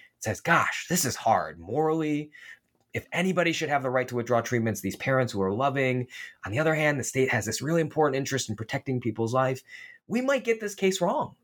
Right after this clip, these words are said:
No matter what decision we issue, there's a good chance we're gonna get it wrong. So what if we get it wrong on either side? What happens next?" And the court says, "First,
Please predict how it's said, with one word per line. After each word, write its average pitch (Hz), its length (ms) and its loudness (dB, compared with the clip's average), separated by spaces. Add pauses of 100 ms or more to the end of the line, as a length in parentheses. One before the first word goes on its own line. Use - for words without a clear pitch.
(140)
No 151 120 0
matter 208 280 2
what 220 180 2
decision 190 400 2
we 156 80 2
issue, 180 200 0
there's 110 180 -4
a - 20 -10
good 160 200 -2
chance 135 260 0
we're 113 80 2
gonna 107 120 0
get 92 140 2
it 82 40 0
wrong. 69 360 -6 (920)
So - 120 -6
what 190 220 2
if 226 120 0
we 214 120 -4
get 151 180 2
it 143 100 4
wrong 101 540 0 (160)
on 95 140 0
either 98 260 2
side? - 300 -4
What 120 100 2
happens 110 380 0
next?" - 420 -8 (640)
And 123 80 -4
the 123 60 2
court 143 240 0
says, 123 180 0
"First, 220 480 -2